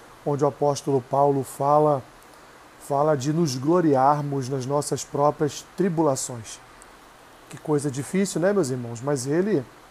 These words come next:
ele nos dá algumas justificativas para que isto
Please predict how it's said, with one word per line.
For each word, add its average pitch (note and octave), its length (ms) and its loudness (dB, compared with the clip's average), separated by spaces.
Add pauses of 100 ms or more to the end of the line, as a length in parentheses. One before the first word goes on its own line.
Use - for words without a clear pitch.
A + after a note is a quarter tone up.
(480)
ele D3 160 0
nos A#3 220 -2
dá C#3+ 100 2
algumas D3+ 460 2
justificativas F3 1300 -4
para C#3+ 300 -2
que C#3+ 160 -12
isto D3 580 -4